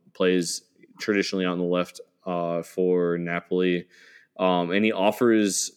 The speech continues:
what I was just talking about with the other thing, like, the dynamism, the, the ability to take guys one-on-one. He reminds me a lot of Leon Bailey, but from attacking from the left side,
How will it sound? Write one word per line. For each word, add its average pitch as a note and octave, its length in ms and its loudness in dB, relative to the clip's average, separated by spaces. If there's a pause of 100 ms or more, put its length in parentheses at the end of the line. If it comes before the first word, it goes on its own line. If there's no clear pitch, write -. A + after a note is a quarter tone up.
what G2+ 240 0
I F#2+ 60 4
was F#2 100 0
just F#2 140 -6
talking F#2+ 200 0
about F2+ 200 -2
with F2+ 140 -8
the F2+ 180 0
other F#2 240 2
thing, F2+ 420 -4
like, F2 280 -2
the E2+ 120 -6
dynamism, F2 640 -2
the, F2 300 -2 (380)
the F#2+ 140 -2
ability G2 440 4
to F2+ 80 0
take F#2+ 200 0
guys F#2 220 0
one-on-one. F2+ 480 -2
He F#2 120 -2
reminds F#2 380 0
me F#2+ 60 -2
a F2+ 60 -2
lot F2+ 180 2
of F2 80 0
Leon F2 300 -2
Bailey, F2+ 320 0
but - 180 -6
from F2+ 400 -6
attacking F2 400 -6
from F2+ 120 -12
the E2+ 80 -10
left F2 220 -6
side, F#2 460 -2